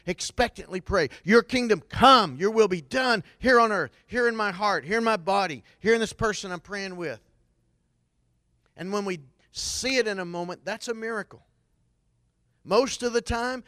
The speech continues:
that happens little by little, step by step, breakthroughs along the way. But where we've been disappointed by not seeing the breakthrough, even that God invites us to give it to Him. 'Cause He wants us to persist in humility to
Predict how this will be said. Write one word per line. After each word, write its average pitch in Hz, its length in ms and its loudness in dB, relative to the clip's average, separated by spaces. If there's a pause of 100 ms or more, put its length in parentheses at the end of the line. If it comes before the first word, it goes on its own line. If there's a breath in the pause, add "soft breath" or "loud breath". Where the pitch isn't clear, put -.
(120 soft breath)
that 180 180 -2
happens 196 400 -8
little 214 260 4
by 214 200 2
little, 220 320 -4 (100)
step - 380 -4
by 220 160 -2
step, - 360 -6 (180 soft breath)
breakthroughs 202 580 -4
along 208 320 -6
the 202 80 -6
way. 180 400 -6 (1120)
But 165 160 -6
where 233 280 2
we've 220 220 -4
been 165 240 -2
disappointed 202 720 -6
by 147 140 -10
not 226 280 -12
seeing 233 280 -14
the 208 80 -10
breakthrough, 165 600 -10 (920)
even 196 300 -8
that 175 200 -6
God 170 220 -4
invites 156 400 -10
us 135 140 -14
to 120 100 -18
give 131 240 -16
it 151 120 -20
to 135 100 -18
Him. 110 220 -20 (1400)
'Cause 120 120 -20
He 143 60 -12
wants 190 360 -6
us 139 160 -14
to 120 120 -20
persist - 680 -10
in 123 80 -10
humility 180 720 -6
to - 160 -18